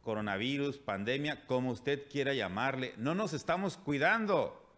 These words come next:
estamos yendo del tingo al tango. Nos da gusto que no llueva porque podemos salir, porque podemos hacer fila,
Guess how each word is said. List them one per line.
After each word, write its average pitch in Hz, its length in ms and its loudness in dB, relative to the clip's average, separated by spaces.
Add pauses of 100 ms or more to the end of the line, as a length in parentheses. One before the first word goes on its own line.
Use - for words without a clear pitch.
(240)
estamos 151 520 -2
yendo 160 380 0
del 120 340 -2
tingo 147 320 -2
al 123 240 0
tango. 139 580 0
Nos 127 260 0
da 170 120 4
gusto 180 640 0
que 151 100 0
no 151 140 0
llueva 185 420 4
porque 147 320 0
podemos 139 480 -4
salir, 185 400 -2
porque 160 260 -4
podemos 139 360 -6
hacer 120 220 -8
fila, 240 360 -4